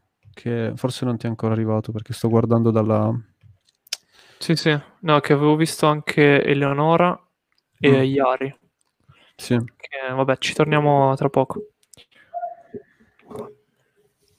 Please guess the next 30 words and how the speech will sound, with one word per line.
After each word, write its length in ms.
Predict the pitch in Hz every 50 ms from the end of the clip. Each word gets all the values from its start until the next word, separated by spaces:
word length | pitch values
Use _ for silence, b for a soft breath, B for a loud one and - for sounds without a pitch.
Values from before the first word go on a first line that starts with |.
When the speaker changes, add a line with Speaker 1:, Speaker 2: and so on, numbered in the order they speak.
| B B B B B B B B
Speaker 1:
Quindi 180 | _ 135 127 117
Claudio 200 | 135 131 131 123
scrive, 200 | - - 131 117 117
"In 60 | 120
pratica 280 | - 139 - 139 131
il 40 | 117
pacifismo 520 | - 127 - - - - 147 - 147 135 -
con 340 | - 127 120 120 120 113 110
la 100 | 117 113
tattica 360 | - 135 131 - 131 - 123
non 140 | 120 123 123
violenta 420 | 127 143 139 143 147 147 - -
protegge 580 | - - 120 - - 143 131 120 110 - - 113
la 80 | 113
proprietà 440 | 113 - 117 113 120 - - 127 120
integra-, 720 | - 127 123 120 - _ - 123 120 123 127 123 117 - - _ _ _
eh, 440 | 120 120 120 117 117 113 110 120 - - - - - - _ - - _ _ _
Speaker 2:
Propria 360 | - - 165 165 - 156 143
integrità 380 | 139 143 156 156 165 165 - 185
usando 320 | 156 143 135 127 131 135
Speaker 1:
propria 60 | 135
Speaker 2:
la 60 | 113
scusa 160 | 113 123 120 127
Speaker 1:
integrata 240 | 131 147 139 139
Speaker 2:
della 120 | 135 135 -
violenza." 460 | - 131 127 123 123 127 - - -
Speaker 1:
usando 180 | - 127 127 127
la 60 | 120
scusa 140 | - - 135 135
della 60 | 127